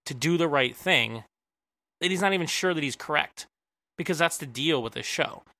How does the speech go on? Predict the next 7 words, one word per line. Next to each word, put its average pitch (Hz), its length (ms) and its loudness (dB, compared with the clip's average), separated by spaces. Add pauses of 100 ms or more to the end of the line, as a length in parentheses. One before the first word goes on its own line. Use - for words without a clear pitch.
(140)
There 170 100 0
isn't 190 340 0
one 147 160 4
ultimate 139 400 -2
right 120 140 4
answer. 139 360 -2 (640)
Daenerys 180 580 4